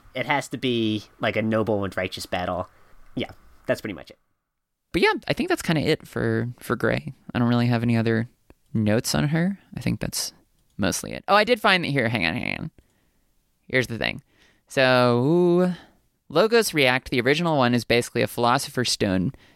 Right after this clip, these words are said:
Speaker 2: type object that can replicate a personality. Gray was supposed to be King Arthur's body. The Logos React was supposed to replicate King Arthur's personality. And the Holy Grail War was
Speaker 1: Ah.
Speaker 2: supposed to replicate King Arthur's soul. By fusing all three together, you would get King Arthur.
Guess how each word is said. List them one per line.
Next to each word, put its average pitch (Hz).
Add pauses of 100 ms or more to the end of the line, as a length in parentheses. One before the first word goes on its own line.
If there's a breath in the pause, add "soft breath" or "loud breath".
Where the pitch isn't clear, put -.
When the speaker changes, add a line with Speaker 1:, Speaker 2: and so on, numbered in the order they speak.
Speaker 2:
type - (300)
object 90
that 95
can 117
replicate 120
a -
personality. 104 (400 soft breath)
Gray 156
was 180
supposed 147
to -
be 131
King 120
Arthur's 110
body. 170
The -
Logos 147
React 123
was 117
supposed 117
to -
replicate 110
King 107
Arthur's 165
personality. 82 (360 loud breath)
And 120
the 110
Holy 123
Grail 180
War 135
was 120
Speaker 1:
Ah. -
Speaker 2:
supposed 113
to 107
replicate -
King 104
Arthur's 87
soul. - (360)
By 117
fusing 120
all 101
three 92
together, 143
you 123
would 110
get 104
King 98
Arthur. -